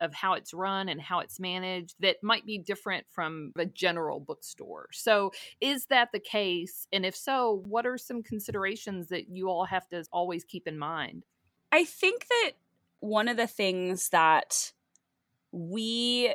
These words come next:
Speaker 2: have to look at that maybe a bookstore that caters to grown-ups doesn't look at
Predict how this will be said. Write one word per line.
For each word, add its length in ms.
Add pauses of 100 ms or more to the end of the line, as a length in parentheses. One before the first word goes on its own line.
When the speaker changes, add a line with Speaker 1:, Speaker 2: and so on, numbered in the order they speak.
(320)
Speaker 2:
have 240
to 100
look 260
at 360
that 160
maybe 720 (360)
a 80
bookstore 440
that 160
caters 560
to 680 (220)
grown-ups 600
doesn't 340
look 180
at 300